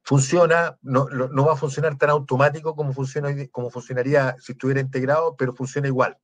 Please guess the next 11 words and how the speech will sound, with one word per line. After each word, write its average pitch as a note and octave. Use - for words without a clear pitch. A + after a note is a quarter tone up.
Se, B2
se B2
demora C3
más C#3
en, A#2+
en, A#2+
en, A2+
en A2
la A2+
activación, A2+
¿vale? A#2